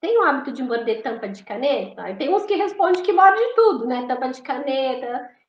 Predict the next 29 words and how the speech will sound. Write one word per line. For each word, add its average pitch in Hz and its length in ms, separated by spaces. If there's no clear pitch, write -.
Então, 294 300
assim, 262 400
pro 415 220
a-, 302 260
o 359 60
adulto, 294 880
ele 269 440
precisa, 262 960
além 262 720
do 254 80
aparelho, 240 760
porque 240 440
o 294 140
aparelho 254 600
vai 277 380
ajudar 226 640
a, 202 800
a 214 100
corrigir 254 760
qualquer 240 340
alteração 240 600
que - 100
tenha 220 280
tido 220 420
em 277 180
relação 240 480
à 220 60
movimentação 214 840
dentária 233 720